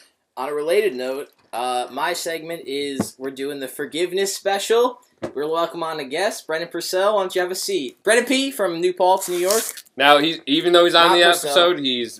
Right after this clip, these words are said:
Speaker 2: banned from listening to it.
Speaker 1: No, he was
Speaker 2: Although
Speaker 1: only
Speaker 2: he
Speaker 1: banned
Speaker 2: did
Speaker 1: for
Speaker 2: hear
Speaker 1: five minutes last week.
Speaker 2: Okay, he's banned for five minutes,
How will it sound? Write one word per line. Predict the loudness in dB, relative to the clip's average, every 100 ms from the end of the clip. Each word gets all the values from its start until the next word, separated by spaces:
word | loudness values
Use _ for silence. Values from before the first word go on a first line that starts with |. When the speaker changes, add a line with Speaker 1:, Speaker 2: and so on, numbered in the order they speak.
| _
Speaker 2:
banned | -4 -2 0 -4
from | -6
listening | -6 -8 -18
to | -20
it. | -20 _ _ _ _
Speaker 1:
No, | -2 -2
he | 2
was | 2
Speaker 2:
Although | 2
Speaker 1:
only |
Speaker 2:
he | 2
Speaker 1:
banned | 0
Speaker 2:
did | -2
Speaker 1:
for | 0
Speaker 2:
hear | 0
Speaker 1:
five | 0
minutes | -6 -10
last | -10 -10 -12
week. | -16 -18 _ -6
Speaker 2:
Okay, | -6 -6 -8
he's | -6
banned | 0 2 2 -2
for | -4 -2
five | 2 2 2
minutes, | -2 -6 -12 -18 -18